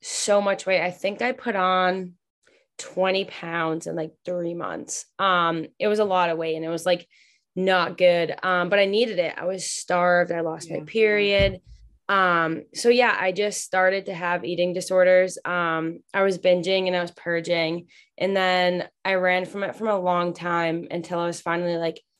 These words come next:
Speaker 1: "This is bad. Like, I'm not making progress. I'm looking worse. I'm feeling worse."
Speaker 2: Mm-hmm.
Speaker 1: Um,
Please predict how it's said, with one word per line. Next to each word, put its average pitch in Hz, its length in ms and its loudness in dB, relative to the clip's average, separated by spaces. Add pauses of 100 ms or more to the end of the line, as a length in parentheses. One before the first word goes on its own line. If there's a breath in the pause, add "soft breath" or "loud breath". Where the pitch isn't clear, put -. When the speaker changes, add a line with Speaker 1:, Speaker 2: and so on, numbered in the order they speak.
(200)
Speaker 1:
"This 180 180 -4
is 185 200 -4
bad. 156 500 -2
Like, 160 180 -6
I'm 175 160 -4
not 165 180 -2
making 175 360 -2
progress. 196 500 0
I'm 170 200 -4
looking 170 360 -4
worse. 156 320 0
I'm 165 320 -8
feeling 180 400 0
worse." 160 400 -6 (100)
Speaker 2:
Mm-hmm. 175 380 -8
Speaker 1:
Um, 170 440 2